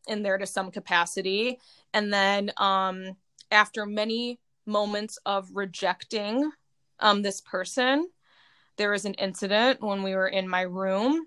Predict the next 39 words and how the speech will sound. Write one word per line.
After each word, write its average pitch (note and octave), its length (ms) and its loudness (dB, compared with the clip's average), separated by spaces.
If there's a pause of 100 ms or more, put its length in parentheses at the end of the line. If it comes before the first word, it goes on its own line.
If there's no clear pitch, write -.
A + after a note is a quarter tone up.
(160)
at G3+ 80 0
my G3 120 2
apartment G3 500 0
together G#3 400 0
and G#3 100 -2
no F3+ 120 -2
one F3+ 180 -4
else F3+ 200 -8
was G3 140 -8
home. G#3+ 440 0 (960)
And G3+ 640 4 (600)
he G3 400 -8
tried F#3+ 400 6
again. G3+ 600 2 (1300)
And G3 640 4
I F#3+ 200 0
said, F#3 360 -2
"No." G3+ 540 4 (1000)
And G3+ 160 0
I, G3 280 0
and F#3+ 600 -8
at G#3 200 2
first A#3 240 4
I G3 100 4
was G3 140 -4
like, F#3+ 140 -2
"I'm G3 200 2
not F#3+ 200 -4
sure." F#3+ 220 -6
And F#3 100 -6
I F#3 60 -6
said, F#3 200 -8
"I F#3 100 -4
don't F#3 200 -12
think F3+ 240 -12
I, F3+ 160 -2
like, F3 180 -6
want G3+ 300 2
to." A#3 420 -2